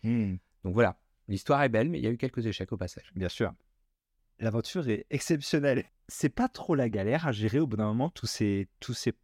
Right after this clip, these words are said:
Speaker 1: portfolios différents, toutes ces, tous ces espaces, tous ces mondes, entre guillemets, euh ?
Speaker 2: Alors, c'est une super question que tu poses parce qu'en fait, euh, je me le suis toujours dit. Quand j'ai créé L D L C, je suis quelqu'un, alors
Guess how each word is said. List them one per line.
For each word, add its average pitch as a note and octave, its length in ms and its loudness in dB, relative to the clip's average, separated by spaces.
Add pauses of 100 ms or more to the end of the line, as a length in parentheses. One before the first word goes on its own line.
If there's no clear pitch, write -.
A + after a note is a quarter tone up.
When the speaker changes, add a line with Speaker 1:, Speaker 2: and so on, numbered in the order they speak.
Speaker 1:
portfolios A#2 640 -2
différents, A2+ 560 0
toutes - 220 -12
ces, - 180 -12
tous A2+ 160 -8
ces G#2 320 0
espaces, B2+ 580 0
tous G#2 100 -10
ces G#2 220 -4
mondes, C3+ 340 2
entre A2 220 -4
guillemets, A2 400 0
euh ? G#2 180 -2 (540)
Speaker 2:
Alors, G#2+ 300 0
c'est - 180 -6
une G#2+ 80 2
super - 320 -2
question - 300 -2
que - 80 -4
tu - 100 -6
poses E3 240 0
parce - 220 0
qu'en G#2 100 -2
fait, - 380 0 (240)
euh, - 80 0
je - 100 -4
me F#2+ 40 2
le F#2 40 0
suis - 160 -4
toujours B2+ 380 -2
dit. C2+ 160 -8 (420)
Quand - 80 -2
j'ai A2+ 140 2
créé - 160 0
L C#3 80 2
D A2+ 60 2
L G2+ 60 0
C, - 300 -4
je - 60 -10
suis - 60 -10 (100)
quelqu'un, D3+ 340 -2
alors F2+ 220 -8